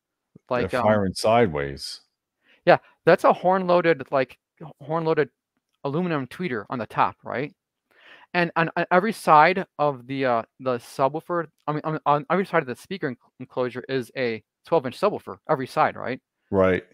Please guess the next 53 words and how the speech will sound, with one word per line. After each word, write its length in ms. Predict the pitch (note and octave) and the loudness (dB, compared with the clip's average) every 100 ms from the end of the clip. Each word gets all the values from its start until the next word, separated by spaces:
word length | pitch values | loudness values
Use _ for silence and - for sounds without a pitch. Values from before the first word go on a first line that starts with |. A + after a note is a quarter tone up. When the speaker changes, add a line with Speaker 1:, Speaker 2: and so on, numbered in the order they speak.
| _ | _
Speaker 2:
So, 120 | - | 0
like, 180 | D3+ - _ - | 0 0 _ -2
I 80 | E3 | 2
have 100 | F#3 | 2
more 140 | F3 | 0
pictures 380 | - E3+ - E3 | -2 -8 -8 -6
that 100 | D#3 | -2
I'll 100 | C#3 | -2
get, 200 | B2+ D3 - | -2 -6 -2
uh, 200 | B2+ A2+ _ _ _ - | -2 -2 _ _ _ -6
like, 180 | D3+ B2 | -6 -4
go 120 | D#3+ F#3+ | -2 0
to 40 | |
the 60 | D3+ | 0
next 240 | B2+ - | -4 -4
slide. 340 | - D#3 D#3 D3+ _ _ _ _ _ _ _ _ _ _ _ _ _ _ _ _ _ _ _ _ _ B2 | 0 2 2 -6 _ _ _ _ _ _ _ _ _ _ _ _ _ _ _ _ _ _ _ _ _ -12
Um, 360 | B2+ B2+ B2 - - _ _ | -8 -8 -10 -16 -20 _ _
yeah, 180 | D3+ D3 | 2 2
okay, 260 | D#3 E3+ D#3+ | 2 0 0
now 120 | C#3+ | 0
this 180 | E3 F#3+ | 0 -2
is 100 | F3+ | -2
a, 80 | - | -2
a 80 | D#3 | -2
look 200 | E3 - | -4 -4
at 160 | - - | -8 -10
the 80 | - | -8
inside 440 | E3+ - C#3+ A2+ A2 | -8 -4 -2 -2 -4
of 100 | G2 | -12
the 60 | |
speaker, 380 | - C3 A2+ G#2+ | -14 -12 -12 -14
see? 320 | - B2+ C#3 _ _ _ _ - | -14 -12 -12 _ _ _ _ -8
So, 140 | - | 0
like, 100 | D#3 - | 0 0
every, 300 | D#3 D#3+ - | -2 -2 -2
every 400 | D3+ D3+ D#3+ C#3 | -4 -2 -6 -8
side 380 | - C#3+ C#3 C3 | -2 2 2 2
has, 280 | B2+ B2 A#2 | -2 -4 -4
like, 140 | A#2 | -8
a 40 | G#2+ - B2+ B2+ | -8 -6 -6 -6
Speaker 1:
My 80 | A#2+ | -10
Speaker 2:
subwoofer 40 | |
driver 240 | A2+ A2 A2+ | -8 -2 0
Speaker 1:
God, 20 | |
Speaker 2:
sticking 280 | G#2 D2+ F2 | 2 0 -2
Speaker 1:
those 160 | G#2+ | -2
Speaker 2:
out 20 | |
Speaker 1:
are 40 | A2+ | -2
Speaker 2:
of 40 | |
it. 60 | - | -2
Speaker 1:
serious 380 | G#2+ G#2 F2+ - | -2 0 -2 -4
drivers. 760 | - F#2 A#2 E2+ C2+ - - - _ _ _ _ _ _ _ _ | -4 0 0 0 -6 -14 -16 -18 _ _ _ _ _ _ _ _
Speaker 2:
Eh, 40 | - | -18